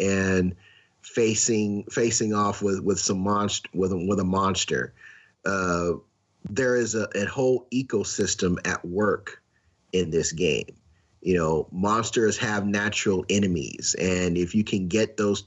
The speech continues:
those natural enemies to interface with e-, with each other, you're going to be able to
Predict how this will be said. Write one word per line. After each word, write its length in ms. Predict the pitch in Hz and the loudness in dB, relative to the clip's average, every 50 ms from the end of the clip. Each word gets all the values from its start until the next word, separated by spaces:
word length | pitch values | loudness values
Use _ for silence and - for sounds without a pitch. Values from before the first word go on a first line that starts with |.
| _ _ - | _ _ -4
those 280 | - 101 95 98 92 95 | -2 0 0 0 2 2
natural 460 | 104 101 98 107 104 - 110 101 - - | 2 2 2 0 0 0 0 0 0 0
enemies 540 | 101 104 104 101 104 101 98 95 90 - - | 0 2 2 2 2 2 0 0 0 -2 -4
to 420 | - - 104 95 92 92 90 87 85 - - - - - _ _ _ _ | -2 0 0 2 2 2 0 -2 -4 -10 -20 -20 -20 -20 _ _ _ _
interface 640 | - 107 107 98 92 - - - 120 120 120 117 - | -2 0 0 0 0 -2 0 2 2 2 2 0 0
with 160 | - 104 95 90 | 0 0 0 0
e-, 120 | 95 92 - | -2 -2 0
with 180 | 92 95 92 | 0 0 2
each 260 | 90 92 90 90 - - | 2 2 0 0 0 0
other, 460 | 101 95 92 92 90 90 90 90 - - - - - - _ _ | 2 2 2 2 2 2 0 -2 -4 -10 -18 -20 -20 -20 _ _
you're 520 | - 92 95 101 101 101 101 110 117 117 113 | -8 -2 0 0 0 2 2 2 2 2 2
going 380 | 98 107 113 110 104 104 104 | 0 0 0 2 2 0 0
to 180 | 95 - - 101 | 0 0 0 0
be 440 | 95 90 - 92 107 107 92 95 101 | 0 -2 -2 0 2 2 2 2 0
able 200 | 98 87 101 104 | 0 0 0 0
to 540 | 95 - - 107 95 92 92 92 92 90 | 0 0 0 2 2 2 0 0 -2 -4